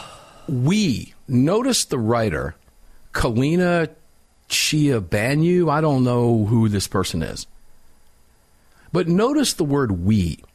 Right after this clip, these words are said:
Why do we keep treating gun violence in the U S as a series of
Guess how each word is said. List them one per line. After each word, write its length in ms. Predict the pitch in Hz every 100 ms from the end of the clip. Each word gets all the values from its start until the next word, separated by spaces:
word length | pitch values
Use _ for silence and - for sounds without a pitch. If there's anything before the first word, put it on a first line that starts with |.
| _ _ -
Why 240 | - 135 196
do 160 | 185
we 600 | 107 110 165 185 95 - _ _ _ _ _ _ _ _
keep 260 | - 147 -
treating 380 | 151 143 127
gun 200 | 117 127
violence 380 | 120 117 117 104
in 80 | 113
the 60 | 107
U 180 | 113
S 160 | 117 -
as 100 | 98
a 40 |
series 360 | 98 - 113 107
of 120 | 104